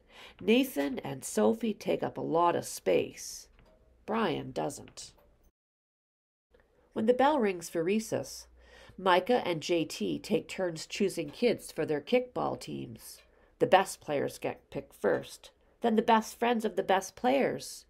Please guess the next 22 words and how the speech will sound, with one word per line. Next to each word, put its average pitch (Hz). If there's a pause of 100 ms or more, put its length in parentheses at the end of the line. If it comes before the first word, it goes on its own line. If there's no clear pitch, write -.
(240)
then 170
the 165
friends 214
of 151
the 151
best 165
friends. 165 (760)
Only 165
Brian 190
is -
left, 151 (180)
still 254
waiting 175 (320)
and 160
hoping. 151 (2000)
J 202
T 220
glances 180
in 160
Brian's 160
direction 165
and 156